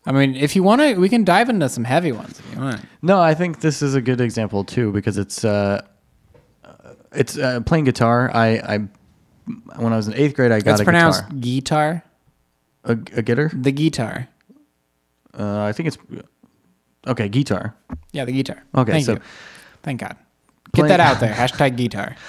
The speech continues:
Speaker 2: Thank God. Uh, so guitar, playing guitar in eighth grade, I, I got a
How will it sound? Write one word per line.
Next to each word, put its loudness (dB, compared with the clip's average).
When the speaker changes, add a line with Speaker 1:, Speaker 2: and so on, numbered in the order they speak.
Speaker 2:
Thank -4
God. -4
Uh, 2
so 2
guitar, 0
playing 0
guitar 2
in 2
eighth 0
grade, 0
I, -2
I -2
got 0
a -4